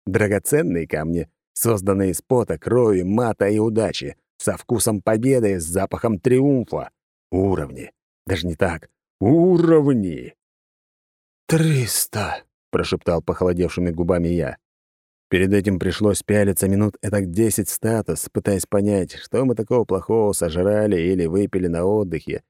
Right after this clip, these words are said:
смириться с мыслью и воспоминаниями, что я свою алхимическую кулинарию не включал и вообще, вроде бы, пребываю в ясном сознании и твёрдой памяти.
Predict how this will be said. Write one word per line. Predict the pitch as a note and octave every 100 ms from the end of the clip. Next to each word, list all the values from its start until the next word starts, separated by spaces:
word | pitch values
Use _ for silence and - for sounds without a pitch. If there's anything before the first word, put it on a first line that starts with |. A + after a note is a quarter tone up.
| _ _ _
смириться | - A2+ C#3 C3 A#2+
с | G2+
мыслью | G#2+ B2 - A#2 G2+
и | G2
воспоминаниями, | G2 - F2+ F2+ G#2+ A2 G#2 F2 C#2+
что | -
я | F#2
свою | F2 F#2 F#2
алхимическую | - F#2+ F#2+ F#2+ E2+ - F#2 E2+
кулинарию | - F#2+ F#2 F2+ G2+ G#2+ F#2+ D#2 _ -
не | A2
включал | G2+ G2 - B2 A2+
и | E2
вообще, | C2 - - B1+
вроде | E2+ C#2+ F2 D#2+
бы, | D#2 D2 - _ _ -
пребываю | A#2+ A2+ A2 G#2+ G2
в |
ясном | G2 G2+ F#2
сознании | E2+ F2+ G2+ G2 F#2+
и |
твёрдой | F2+ F#2+ F#2 F#2
памяти. | A2+ A2 F#2+ C#2+ C2